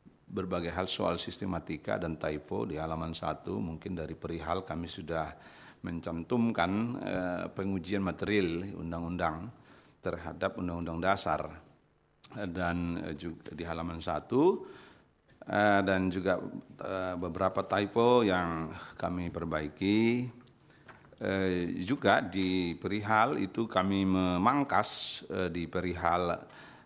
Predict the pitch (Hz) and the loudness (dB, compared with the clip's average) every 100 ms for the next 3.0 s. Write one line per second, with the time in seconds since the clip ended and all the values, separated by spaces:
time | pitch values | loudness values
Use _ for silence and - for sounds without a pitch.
0 | - - 95 - - - 95 95 92 90 | -12 -4 -4 -2 -6 -4 -2 0 0 2
1 | 87 90 87 82 92 95 104 95 110 113 | 4 4 2 0 4 6 6 6 6 2
2 | 90 87 98 92 92 95 90 87 85 | -4 -8 -6 -2 0 2 0 0 -2